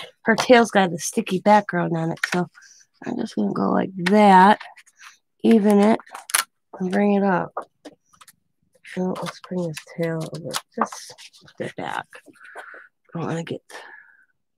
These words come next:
Oh. There we go.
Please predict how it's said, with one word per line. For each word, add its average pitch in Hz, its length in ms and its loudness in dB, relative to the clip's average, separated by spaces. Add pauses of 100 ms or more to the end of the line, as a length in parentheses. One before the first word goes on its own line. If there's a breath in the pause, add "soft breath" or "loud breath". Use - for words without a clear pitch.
(1500 loud breath)
Oh. 151 260 -10 (1700 loud breath)
There 175 380 -2
we 143 80 -10
go. 135 220 -10